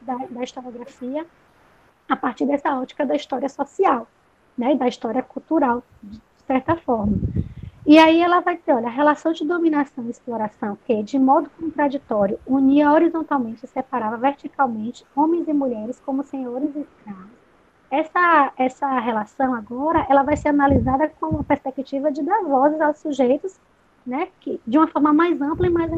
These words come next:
real. Então, não vai ser mais, é, nem aquela análise primeira, né,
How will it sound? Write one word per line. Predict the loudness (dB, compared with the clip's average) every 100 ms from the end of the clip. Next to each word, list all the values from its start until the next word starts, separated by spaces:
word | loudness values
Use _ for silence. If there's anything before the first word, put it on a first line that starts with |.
| -6 _ _
real. | -2 0 0 -2 -14 -20 _ _ -6
Então, | -6 -2 2 4
não | 2
vai | 2 -2
ser | -2 -2
mais, | 0 0 -4 -8
é, | -8 -4 -2 -4 -6 _ _ 4
nem | 6 6
aquela | 4 2
análise | 4 4 2 -4 -8 -10
primeira, | -2 2 4 2 2
né, | -2 -2